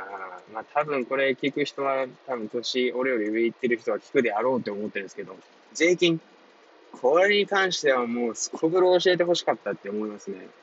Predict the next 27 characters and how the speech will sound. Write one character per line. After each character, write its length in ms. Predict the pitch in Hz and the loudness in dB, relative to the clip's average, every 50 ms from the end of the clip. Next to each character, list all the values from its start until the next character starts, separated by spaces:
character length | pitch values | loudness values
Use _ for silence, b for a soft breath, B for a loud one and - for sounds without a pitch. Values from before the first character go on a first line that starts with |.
| _ - - - - - - - - - - | _ -20 -20 -20 -20 -20 -20 -20 -20 -20 -20
三、 880 | - - - - - - - - - - 143 156 180 185 175 170 151 120 | -20 -18 -18 -18 -18 -18 -16 -12 -6 -4 -4 -4 -4 -6 -8 -10 -8 -4
ま 340 | 127 127 127 123 120 117 117 | -2 -2 0 0 -2 -4 -4
あ、 40 | 113 110 107 - - B B B B B B B B B B B - _ _ _ - | -6 -10 -12 -18 -20 B B B B B B B B B B B -20 _ _ _ -6
え 480 | 117 117 120 127 127 123 123 123 123 117 | -2 -2 -2 0 0 0 2 2 0 0
ー 20 | |
と 120 | - 127 | 0 -2
ね、 1040 | 123 120 120 120 120 117 113 110 110 110 107 104 104 104 104 104 101 101 104 104 104 95 - - | -2 -2 -2 -4 -4 -4 -4 -6 -6 -6 -8 -8 -10 -10 -12 -14 -16 -14 -14 -14 -14 -14 -12 -10
い 80 | 131 | -8
ら 140 | 143 170 190 | -6 -6 -6
な 120 | 202 208 | -4 -2
い 100 | 208 196 | 0 0
授 180 | 165 156 175 165 | 2 4 4 6
業、 400 | 165 160 143 117 107 104 98 90 - | 6 6 4 2 0 -2 -4 -6 -8
い 100 | 151 - | -10 -14
ら 120 | - - | -14 -12
な 120 | - - 170 | -8 -4 -4
い 40 | |
授 180 | 170 160 170 180 | -2 2 4 4
業 160 | 160 147 139 131 | 6 6 4 4
っ 40 | |
て 160 | 123 - 139 127 | 0 -2 -4 -2
い 80 | 123 | -2
ら 120 | 120 135 135 | -2 -2 -4
な 80 | 135 | -4
い 20 | 131 | -6
授 200 | 123 120 123 117 | -8 -8 -8 -6
業、 800 | 117 113 110 110 107 107 104 104 101 98 98 98 95 98 95 92 | -4 -2 -2 -2 -2 -4 -8 -10 -12 -14 -14 -16 -14 -14 -14 -14